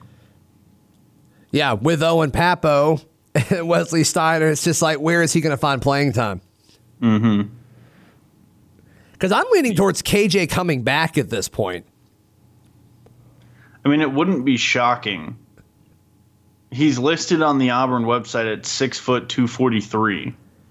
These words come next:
Speaker 2: So, like, like, that's not the size of an N F L linebacker.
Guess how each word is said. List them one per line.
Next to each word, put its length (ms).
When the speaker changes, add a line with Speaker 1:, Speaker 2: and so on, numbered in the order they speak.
Speaker 2:
So, 240
like, 340
like, 220
that's 300
not 280
the 80
size 380
of 80
an 80
N 120
F 140
L 140
linebacker. 720